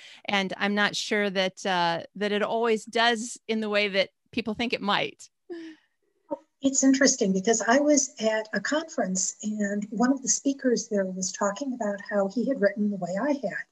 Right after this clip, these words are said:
Speaker 2: part-time while he worked full-time. And he thought, he said, "Oh, when I can write full-time, it's gonna be different. I'm gonna be so much more productive.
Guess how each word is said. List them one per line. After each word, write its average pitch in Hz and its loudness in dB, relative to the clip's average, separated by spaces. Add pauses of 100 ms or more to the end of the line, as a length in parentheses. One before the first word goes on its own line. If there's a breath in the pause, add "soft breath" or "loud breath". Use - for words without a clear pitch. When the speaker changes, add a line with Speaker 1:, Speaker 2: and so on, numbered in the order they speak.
(120)
Speaker 2:
part-time 247 -4
while 190 0
he 214 -8
worked 202 -2
full-time. 214 -8 (840)
And 233 8
he 233 2
thought, 247 0 (300)
he - -8
said, - 0
"Oh, - 0 (140)
when 180 -6 (140)
I 302 2
can 233 -6
write 208 -4
full-time, 247 0
it's - 0
gonna 190 -2
be 170 -14
different. 294 -4
I'm 196 -2
gonna 185 -4
be - -18
so - 2
much 311 -2
more 269 2
productive. 262 -2